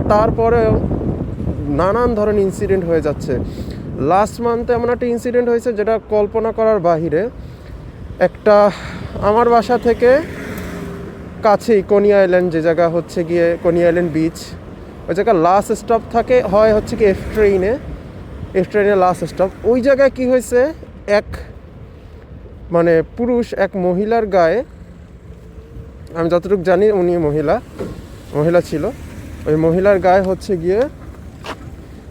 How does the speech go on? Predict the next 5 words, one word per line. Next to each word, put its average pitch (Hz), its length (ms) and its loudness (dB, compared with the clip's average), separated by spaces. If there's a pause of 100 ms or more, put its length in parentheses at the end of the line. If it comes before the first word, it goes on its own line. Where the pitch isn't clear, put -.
(100)
আগুন 185 340 4
ধরায় 160 280 4
দিছে। 113 260 -6 (1400)
Literally 233 480 2
সাবওয়ের 220 360 4